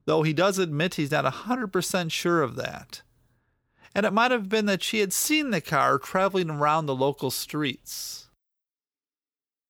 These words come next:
The story goes that one day in nineteen seventy-four, Dale and his wife were having dinner when they were approached by someone who said they knew someone who could mass produce the new vehicle.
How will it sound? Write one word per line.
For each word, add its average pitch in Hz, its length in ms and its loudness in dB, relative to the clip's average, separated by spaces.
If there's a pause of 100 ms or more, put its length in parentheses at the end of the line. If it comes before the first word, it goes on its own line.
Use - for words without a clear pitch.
(160)
The 214 60 -6
story 302 360 2
goes 208 340 2
that 147 200 0
one 185 260 0
day 180 160 2
in 147 100 -2
nineteen 156 440 -4
seventy-four, 147 920 2
Dale 156 340 2
and 320 80 -2
his 247 180 -2
wife 170 300 2
were 156 100 2
having 156 340 0
dinner 160 320 0
when 135 140 0
they 147 80 -2
were 165 160 0
approached 214 500 -2
by 180 140 2
someone 185 480 0
who 165 80 2
said 196 320 0
they 190 140 0
knew 269 280 2
someone 143 760 0 (220)
who 196 120 -2
could 180 180 -4
mass 165 360 0
produce 175 420 -2
the 170 140 -4
new 170 240 0
vehicle. 185 640 -2